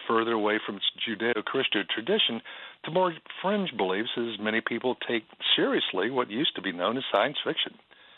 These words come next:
These shows are not evil, but they cause us to think, and I think, "How is that?" So for me, it makes, makes me think, how is it that in a recent survey, ninety, fifty-two percent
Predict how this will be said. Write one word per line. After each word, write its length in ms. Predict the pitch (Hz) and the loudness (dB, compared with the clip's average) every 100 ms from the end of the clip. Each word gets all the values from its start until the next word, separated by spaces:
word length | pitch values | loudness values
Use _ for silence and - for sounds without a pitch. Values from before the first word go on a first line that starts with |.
| - - - 120 | -20 -20 -6 2
These 120 | 123 | 4
shows 340 | - 117 120 | 4 4 2
are 80 | 127 | 2
not 320 | 104 101 110 - | 4 4 2 -2
evil, 400 | 107 120 110 104 - | -6 -4 0 0 0
but 100 | 156 | 0
they 140 | 156 | 0
cause 260 | - 135 127 | 2 2 2
us 120 | 123 - | -2 -4
to 80 | 107 | -4
think, 320 | 107 107 - | -2 -2 -2
and 160 | 101 107 | -2 -4
I 80 | |
think, 240 | - 113 - - - - - - - _ - | -2 -2 -2 -14 -18 -20 -20 -20 -20 _ -10
"How 260 | - 233 | -4 -4
is 100 | 175 | 0
that?" 180 | 127 117 - _ _ _ _ - | 0 0 -2 _ _ _ _ 2
So 160 | 170 101 - | 2 2 -2
for 80 | |
me, 160 | 120 208 | 0 2
it 60 | 120 | 2
makes, 200 | 107 - | 0 2
makes 180 | 131 - | 0 0
me 80 | 143 | -2
think, 160 | 139 120 | -2 0
how 240 | 147 208 | 2 2
is 100 | 180 | 2
it 80 | 110 | -2
that 160 | 110 110 | 0 0
in 180 | 117 117 | -2 0
a 120 | 107 | 0
recent 400 | 101 147 - 165 - | 2 2 0 -4 -2
survey, 420 | 180 180 92 90 98 - - - - | 0 2 2 2 0 -8 -20 -20 -6
ninety, 380 | 107 139 202 - - | 0 2 2 -4 0
fifty-two 540 | 202 - 226 - 151 | 0 2 -2 0 -2
percent 520 | - 151 - 110 80 | -2 -4 -2 -2 -4